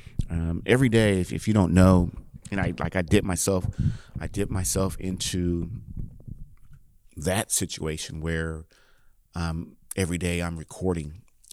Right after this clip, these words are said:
and I am putting it out to Instagram, YouTube, Twitch, excuse me, and some other places. And I dip myself in, and then people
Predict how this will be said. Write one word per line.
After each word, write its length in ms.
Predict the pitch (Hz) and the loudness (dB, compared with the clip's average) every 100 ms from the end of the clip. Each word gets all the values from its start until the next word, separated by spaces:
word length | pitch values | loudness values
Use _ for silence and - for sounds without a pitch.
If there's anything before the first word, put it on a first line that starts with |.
| - | -10
and 560 | 80 80 80 80 78 - | -8 -6 -6 -8 -10 -12
I 240 | 85 85 82 | -10 -8 -6
am 500 | 82 80 80 78 - _ _ _ _ _ _ _ _ _ _ _ _ _ _ _ _ - - | -6 -8 -10 -14 -20 _ _ _ _ _ _ _ _ _ _ _ _ _ _ _ _ -14 -2
putting 200 | 117 95 | 0 2
it 60 | |
out 160 | 85 78 | 0 -4
to 120 | - | -8
Instagram, 760 | - 80 - 78 80 78 73 71 | -10 -10 -10 -6 -6 -6 -8 -8
YouTube, 580 | 85 - 78 76 73 | -6 -6 -6 -8 -10
Twitch, 440 | - 80 80 - - - - - _ | -12 -10 -8 -10 -14 -16 -20 -20 _
excuse 300 | - 78 90 | -18 -16 -16
me, 60 | - _ _ _ _ _ _ _ _ 107 | -20 _ _ _ _ _ _ _ _ -12
and 100 | 92 | -8
some 140 | 92 | -6
other 160 | 113 113 | -4 -4
places. 480 | - 80 82 78 - - - - - - - _ _ _ - - - | -4 -6 -6 -8 -12 -12 -20 -20 -20 -20 -20 _ _ _ -20 -10 -4
And 100 | 98 | -2
I 100 | 82 | -2
dip 240 | 73 113 | -2 -4
myself 380 | 104 92 92 92 | -2 -4 -4 -4
in, 100 | 113 | -4
and 300 | 104 95 87 | -4 -4 -6
then 160 | 87 92 | -6 -6
people 560 | - 127 135 123 117 | -6 -6 -2 -2 -4